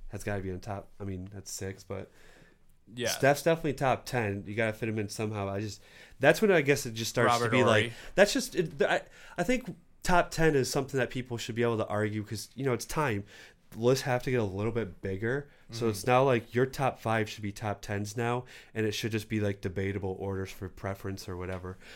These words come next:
Speaker 1: unless someone's like
Speaker 2: As, as time
Speaker 1: Tracy McGrady one, then you're just stupid.
Speaker 2: as time gets longer, it gets harder, you
Speaker 1: There's
Speaker 2: know?
Speaker 1: no knock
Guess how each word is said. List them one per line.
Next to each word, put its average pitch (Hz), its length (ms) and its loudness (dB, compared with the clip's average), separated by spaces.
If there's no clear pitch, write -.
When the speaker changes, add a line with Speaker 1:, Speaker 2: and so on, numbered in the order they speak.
Speaker 1:
unless 113 280 2
someone's 95 520 0
like 90 420 -6
Speaker 2:
As, 131 260 0
as 139 180 -6
time 156 200 4
Speaker 1:
Tracy 127 360 6
McGrady 104 460 2
one, 98 420 2
then 95 120 -4
you're 95 100 -4
just 90 220 -10
stupid. 87 480 -12
Speaker 2:
as 127 120 -6
time 165 280 -2
gets 151 240 -6
longer, 120 380 -4
it 92 80 -10
gets 95 180 -10
harder, 90 360 -6
you 87 120 -8
Speaker 1:
There's 90 200 -6
Speaker 2:
know? 98 160 -4
Speaker 1:
no - 20 -4
knock 92 240 -8